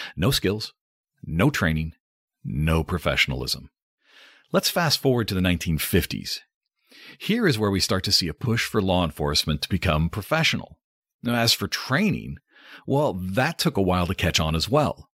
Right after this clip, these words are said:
The first police academy in the United States, designed to provide basic law enforcement training,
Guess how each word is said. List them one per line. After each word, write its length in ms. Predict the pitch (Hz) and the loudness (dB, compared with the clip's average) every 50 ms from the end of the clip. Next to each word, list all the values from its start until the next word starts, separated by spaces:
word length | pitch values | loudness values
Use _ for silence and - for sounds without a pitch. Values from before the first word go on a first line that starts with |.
| _ _ _ - - - - - - - _ - | _ _ _ -20 -20 -18 -18 -20 -20 -10 _ -4
The 80 | 95 | -4
first 420 | - - - 151 165 170 - - - | -2 0 2 2 2 2 0 -2 0
police 360 | 185 165 120 101 90 - 95 | 2 4 4 4 2 0 -2
academy 400 | - - 82 76 76 82 82 80 | -2 0 0 0 2 2 2 2
in 80 | 80 | 2
the 60 | 80 80 | 2 2
United 300 | 80 82 87 95 101 - | 2 2 2 2 0 0
States, 440 | - - - - - - - - - _ _ _ | 0 -2 -2 -4 -4 -8 -10 -10 -12 _ _ _
designed 360 | - 90 80 90 90 95 107 127 | -4 -2 0 2 2 2 2 2
to 40 | |
provide 440 | - - 120 92 90 85 80 76 80 | 0 0 0 2 2 2 0 -2 0
basic 420 | - 90 98 107 - - 135 - 107 | 0 2 2 2 2 0 0 0 0
law 200 | 104 104 104 113 | 2 2 2 2
enforcement 480 | 110 - 131 120 113 - - 110 110 | 0 0 0 -2 -2 -2 -2 -4 -2
training, 420 | - - 113 87 71 64 - 73 | 2 2 4 4 2 0 -4 -10